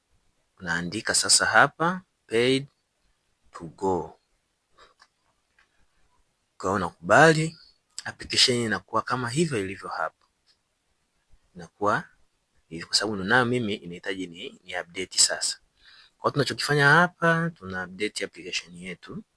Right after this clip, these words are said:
Itachukua muda mfupi tu, kwa hiyo tunaona tayari. Tunaenda kuifungua sasa application yetu, tuone namna inavyofanya kazi.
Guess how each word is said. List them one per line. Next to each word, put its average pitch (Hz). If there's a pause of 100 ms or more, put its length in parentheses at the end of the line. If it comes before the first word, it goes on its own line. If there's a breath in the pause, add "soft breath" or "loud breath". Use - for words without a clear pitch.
(800)
Itachukua -
muda 92
mfupi 95
tu, -
kwa -
hiyo -
tunaona 92
tayari. 123 (1000)
Tunaenda 92
kuifungua 92
sasa -
application -
yetu, 127
tuone 95
namna 92
inavyofanya 87
kazi. 135